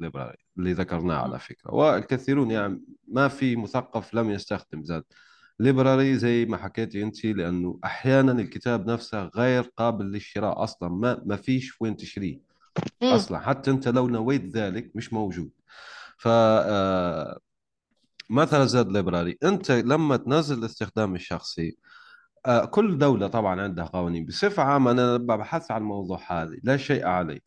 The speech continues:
Speaker 1: لأنه استخدام شخصي. المشكلة أنك أنت لما مثلًا أنا أجمع الكتب هذه، آه، أو، آه، أعمل لها ف-، يعني مسح ضوئي وأرفعها وأحصل العديد من ال-،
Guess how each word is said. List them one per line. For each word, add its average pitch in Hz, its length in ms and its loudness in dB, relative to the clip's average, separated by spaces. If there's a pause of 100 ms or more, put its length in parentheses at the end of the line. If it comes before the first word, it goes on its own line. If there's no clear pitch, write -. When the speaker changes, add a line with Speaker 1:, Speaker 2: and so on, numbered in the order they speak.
Speaker 1:
لأنه 123 180 0
استخدام 131 540 -2
شخصي. - 440 -6 (760)
المشكلة 120 760 4
أنك 110 300 0
أنت 180 200 0
لما 107 360 0
مثلًا 98 520 -2
أنا 104 260 -4 (360)
أجمع 123 400 0
الكتب 95 520 -8
هذه، 80 400 -4 (200)
آه، 95 260 2
أو، 101 380 0
آه، 87 320 0
أعمل 98 280 0
لها 120 520 0 (120)
ف-، - 60 -10
يعني 90 600 -2 (220)
مسح 131 360 -2
ضوئي 98 540 -2 (600)
وأرفعها 110 1000 2
وأحصل 123 600 -4
العديد 107 500 -4
من 98 40 -6
ال-، 90 440 -6